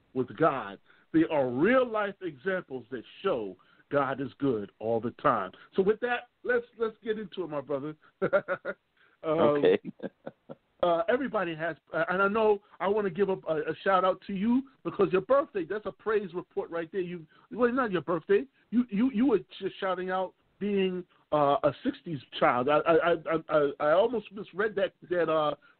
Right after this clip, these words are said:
Speaker 1: that, um,
Speaker 2: Right. <laughs>
Speaker 1: po-, that post, that post, and almost to-, said happy birthday, and I just, I read it again. I said, "Wait a second,
Speaker 2: <laughs>
Speaker 1: uh, he's just, he's just bigging up being a sixties child," and, and you wanna
Speaker 2: The sixties
Speaker 1: celebrate.
Speaker 2: child, right.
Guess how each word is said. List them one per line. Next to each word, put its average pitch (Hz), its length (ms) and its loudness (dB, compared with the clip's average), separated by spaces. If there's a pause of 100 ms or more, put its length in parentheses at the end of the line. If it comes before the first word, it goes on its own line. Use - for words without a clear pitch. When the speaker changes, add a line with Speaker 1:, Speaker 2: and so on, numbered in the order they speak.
Speaker 1:
that, 175 180 2
um, 143 320 4
Speaker 2:
Right. 87 340 4
<laughs> - 840 -4
Speaker 1:
po-, 233 200 2
that 214 200 -4
post, 240 380 0 (280)
that 240 240 -8
post, 247 300 -2
and 214 100 -4
almost 233 300 -8
to-, 220 200 -2
said 208 140 -4
happy 202 280 -6
birthday, 247 360 0
and 202 140 -2
I 185 60 -6
just, 170 300 -10
I 202 100 -4
read 214 200 -2
it 196 140 -4
again. 233 200 -6
I - 100 -8
said, 226 120 -6
"Wait 311 140 0
a - 100 -4
second, - 280 0 (160)
Speaker 2:
<laughs> - 100 -14
Speaker 1:
uh, 226 280 2
he's 349 220 4
just, 208 140 0 (260)
he's 277 220 2
just 160 240 -6
bigging 190 280 -4
up 202 200 0 (320)
being 202 200 -2
a 190 80 -2 (120)
sixties 190 340 -8 (100)
child," 120 300 0 (220)
and, 175 180 2
and 202 180 2
you 247 80 0
wanna 247 220 2
Speaker 2:
The - 60 -4
sixties - 160 2 (240)
Speaker 1:
celebrate. 160 160 4
Speaker 2:
child, 60 180 2
right. - 240 -2